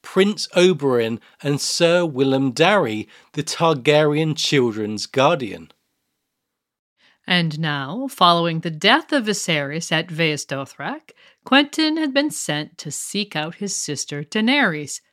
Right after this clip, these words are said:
Speaker 2: to claim her hand in marriage in fulfillment of the pact. Doran tells his daughter, "Your brother went with Cletus Ironwood, Maester Kedry, and three of Lord Ironwood's best young knights on a long and perilous voyage,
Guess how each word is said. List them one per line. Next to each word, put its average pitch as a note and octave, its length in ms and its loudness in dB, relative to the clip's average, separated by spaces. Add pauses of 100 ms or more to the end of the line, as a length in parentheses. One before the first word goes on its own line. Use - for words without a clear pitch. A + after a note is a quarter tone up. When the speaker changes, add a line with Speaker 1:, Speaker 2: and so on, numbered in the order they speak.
(160)
Speaker 2:
to - 100 -10
claim E3+ 520 0
her F#4+ 200 2
hand D3 340 -4
in D3 160 -8
marriage C3 640 -10
in A3+ 160 4
fulfillment C#3 640 -6
of C#3 260 -10
the C#3 60 -16
pact. - 540 -2 (640)
Doran G#3 400 4
tells F#3+ 240 0
his F3+ 160 -6
daughter, E3+ 500 -2 (440)
"Your E3 180 0
brother G#3+ 320 2
went G#3+ 240 -4
with F#3 160 -10
Cletus A#3 400 2
Ironwood, C#3+ 580 -4 (320)
Maester A3+ 320 2
Kedry, D#3+ 600 -6
and D3 160 -8
three A3+ 240 0
of G#3+ 140 -2
Lord G3 180 0
Ironwood's E3+ 600 -2
best - 420 -2
young G3 300 -2
knights - 560 -10
on D3+ 100 -10
a C#3+ 60 -6
long F3 480 -4
and G3+ 180 -6
perilous D3+ 480 -6
voyage, C#3+ 640 -10